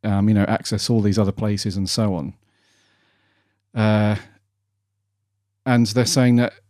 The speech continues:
that explains how he survived the Death Star. So as he fell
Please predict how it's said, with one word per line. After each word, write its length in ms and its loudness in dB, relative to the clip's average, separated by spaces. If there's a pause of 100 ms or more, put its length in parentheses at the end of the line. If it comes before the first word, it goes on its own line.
that 260 2
explains 440 2
how 140 2
he 80 2
survived 520 0
the 80 -2
Death 240 0
Star. 400 -6
So 120 0
as 200 2
he 80 0
fell 500 0